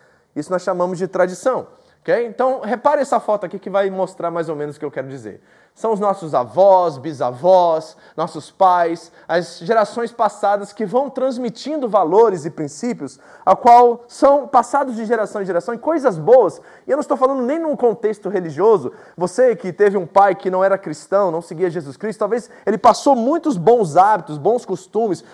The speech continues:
coisas boas a você, que você agora automaticamente, porque aquilo fez bem a você, está automaticamente transmitindo isso aos seus filhos. Quem aqui tem uma recordação boa de algo que seu pai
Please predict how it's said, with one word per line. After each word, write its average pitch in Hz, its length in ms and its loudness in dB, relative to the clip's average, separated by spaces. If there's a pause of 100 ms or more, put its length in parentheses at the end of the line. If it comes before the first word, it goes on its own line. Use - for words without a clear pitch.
coisas 254 340 0
boas 190 260 8
a 180 40 0
você, 151 260 -4
que 240 100 -8
você 247 300 2
agora 247 340 6
automaticamente, 254 1120 2 (220)
porque 202 200 -2
aquilo 240 220 4
fez 202 260 4
bem 196 160 4
a 190 40 0
você, 170 280 0
está 240 300 2
automaticamente 247 760 0
transmitindo 208 560 -6
isso 190 140 -8
aos 190 80 -8
seus 214 240 -6
filhos. 294 340 -8 (300)
Quem 226 100 0
aqui 185 240 -4
tem 165 120 -6
uma 151 100 -2
recordação 156 440 -2
boa 175 220 0
de 170 80 -2
algo 165 100 0
que - 60 -20
seu 156 120 -4
pai 170 360 2